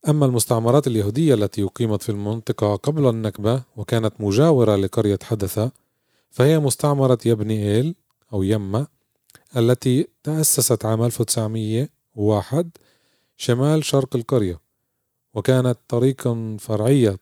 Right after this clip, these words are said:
تصل من حدثة إلى طبرية تمر عبر يبني إيل.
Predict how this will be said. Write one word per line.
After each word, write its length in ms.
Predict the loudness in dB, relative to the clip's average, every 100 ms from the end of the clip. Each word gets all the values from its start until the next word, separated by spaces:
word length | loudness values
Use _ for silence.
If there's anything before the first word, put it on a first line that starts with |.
| -4
تصل 460 | -2 0 -2 -2 -6
من 180 | -8
حدثة 500 | -2 -2 0 -2 -2
إلى 120 | -2 -4
طبرية 520 | -2 0 2 2 0 -6 _ _ _ _
تمر 460 | -4 0 2 2 0
عبر 540 | -2 -2 0 2 2
يبني 520 | 0 -2 -2 -6 -6
إيل. 120 | -6